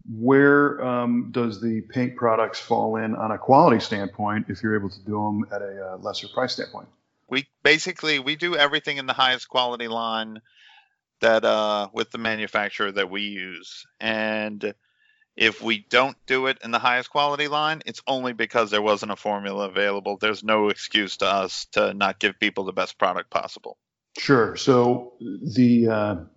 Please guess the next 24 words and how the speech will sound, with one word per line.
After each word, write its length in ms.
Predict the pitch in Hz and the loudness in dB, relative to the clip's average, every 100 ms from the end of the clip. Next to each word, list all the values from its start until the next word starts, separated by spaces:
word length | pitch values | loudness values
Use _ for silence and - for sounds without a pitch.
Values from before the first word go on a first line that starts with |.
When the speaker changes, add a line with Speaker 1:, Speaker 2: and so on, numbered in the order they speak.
| - | 2
Speaker 1:
that, 180 | 131 135 | 4 6
that's 180 | 127 127 | 6 6
all 120 | 113 | 6
very 180 | 113 107 | 6 4
good 140 | 104 | 0
to 60 | 101 | 2
know, 160 | 113 | 0
by 120 | 98 | 0
the 60 | 92 | -2
way. 180 | 98 92 - - - - - | -4 -6 -10 -16 -20 -18 -2
And 480 | 113 110 110 110 - - - - 165 143 | 0 2 4 2 0 -8 -14 -8 -6 -2
I 80 | 117 | -2
think 320 | - 135 98 - _ _ _ _ _ _ _ | 4 4 4 -6 _ _ _ _ _ _ _
the, 540 | - 101 113 107 107 110 | -10 0 2 2 2 -2
the 200 | 110 113 | 2 4
understanding 840 | 113 110 - 123 123 117 110 110 - | 4 2 4 6 8 6 6 2 2
of 280 | 110 101 98 | 2 2 0
the 140 | 101 | -2
paint 360 | 98 127 117 - | 0 0 2 6
industry, 500 | 135 113 - 101 95 | 6 6 2 -4 -2
the 120 | 95 | 2
auto 180 | 101 104 | 4 4
refinish 420 | 98 - 104 92 | 2 2 0 2
industry, 520 | 113 113 - 95 92 | 2 2 0 -8 -10